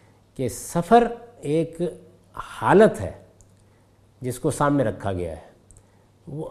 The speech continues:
اصل حکم سے متعلق نہیں ہے۔ اصل چیز کیا ہے کہ اطمینان کی صورت نہیں ہے، گواہ میسر نہیں ہے، کوئی قابل اعتماد فرد نہیں ہے کہ لکھ کے دے سکے۔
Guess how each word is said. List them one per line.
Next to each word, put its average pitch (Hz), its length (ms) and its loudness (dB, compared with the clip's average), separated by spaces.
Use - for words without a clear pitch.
اصل 196 280 -2
حکم 156 320 4
سے 254 120 0
متعلق 123 400 -4
نہیں 123 260 -4
ہے۔ 85 120 -12
اصل 190 260 -4
چیز 190 280 -2
کیا 190 340 -2
ہے 196 60 -8
کہ - 120 -12
اطمینان 131 520 0
کی 165 120 -4
صورت 107 380 -6
نہیں 131 220 -6
ہے، 123 100 -12
گواہ 156 240 2
میسر 113 400 0
نہیں 123 320 -2
ہے، 110 100 -10
کوئی 147 220 0
قابل 143 440 0
اعتماد 139 520 0
فرد 123 200 -2
نہیں 143 240 2
ہے 143 80 2
کہ 135 80 -2
لکھ 127 220 -2
کے 139 80 0
دے 120 140 0
سکے۔ 113 360 -8